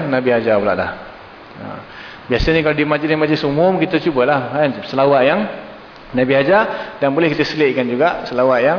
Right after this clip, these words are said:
ulama-ulama buat. Ha. Sebab oleh kerana zaman sekarang kan terlalu ada sebahagian golongan yang menentang keras, ha, selawat-selawat yang dibuat oleh para ulama. Ha, dia menentang terus.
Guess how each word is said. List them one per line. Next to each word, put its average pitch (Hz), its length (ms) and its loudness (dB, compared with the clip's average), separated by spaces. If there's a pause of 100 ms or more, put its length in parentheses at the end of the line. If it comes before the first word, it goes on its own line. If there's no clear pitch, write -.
(120)
ulama-ulama 120 560 0
buat. 101 280 0 (400)
Ha. 92 60 -14 (920)
Sebab 135 480 0
oleh 127 160 -2
kerana 139 240 2
zaman 139 280 2
sekarang 139 280 -2
kan 143 160 0
terlalu 127 320 2
ada 131 240 2
sebahagian 127 400 0
golongan 127 400 0
yang 127 160 0
menentang 127 480 0
keras, 170 280 2 (760)
ha, 147 80 2
selawat-selawat 135 680 2
yang 123 120 2
dibuat 123 320 2
oleh 143 160 2
para 123 160 2
ulama. 117 360 2 (320)
Ha, 101 100 -10 (260)
dia 113 160 -2
menentang 120 480 -2
terus. 113 280 0